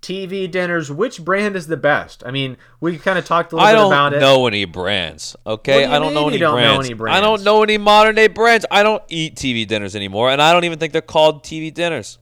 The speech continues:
Speaker 1: Okay, well
Speaker 2: I think T V dinners are a thing of the past. I think this, that could have been a more
Speaker 1: I was gonna
Speaker 2: historical,
Speaker 1: say
Speaker 2: uh, mindset.
Speaker 1: I was gonna say that my favorite T V dinner, if we're talking about the modern T V dinner, is probably a banquet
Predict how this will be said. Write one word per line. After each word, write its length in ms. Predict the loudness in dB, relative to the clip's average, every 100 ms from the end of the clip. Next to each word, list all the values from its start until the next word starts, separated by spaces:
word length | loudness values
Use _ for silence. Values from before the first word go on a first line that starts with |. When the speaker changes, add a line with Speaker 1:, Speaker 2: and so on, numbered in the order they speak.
| -12
Speaker 1:
Okay, 320 | -8 -6 -6
well 200 | 0 0
Speaker 2:
I 20 |
think 200 | 0 -6
T 160 | -6 -8
V 80 | -4
dinners 300 | -2 -2 0
are 100 | -2
a 40 |
thing 220 | -2 -6
of 80 | -6
the 80 | -10
past. 640 | -12 -6 -2 -2 -6 -12 -8
I 100 | -8
think 200 | -8 -10
this, 160 | -8
that 160 | -6 -6
could 120 | -6
have 100 | -6
been 100 | -8
a 100 | -6
more 180 | -4 -4 -4 -6 0
Speaker 1:
I 120 | 2
was 180 | 2 0
gonna 160 | -2
Speaker 2:
historical, 100 | -4
Speaker 1:
say 460 | -2 -2 -2 -6 -12 _ -6
Speaker 2:
uh, 240 | -4 -4
mindset. 720 | -6 -4 -4 -4 -8 -10 -6
Speaker 1:
I 120 | -4 -4
was 160 | -4
gonna 180 | -10 -12
say 360 | -8 -6 -6 -6
that 420 | -6 -6 -8 -10
my 260 | -6 -6 -8 _
favorite 320 | -8 -8 -10
T 140 | -10 -10
V 100 | -6
dinner, 320 | -8 -6 -10
if 100 | -10
we're 40 |
talking 340 | -10 -10 -10 -10
about 200 | -8 -8
the 100 | -10
modern 460 | -6 -6 -4 -8
T 120 | -10 -12
V 120 | -12
dinner, 340 | -12 -10 -10
is 120 | -12 -10
probably 320 | -8 -6 -8
a 80 | -8
banquet 640 | -10 -10 -8 -10 -10 _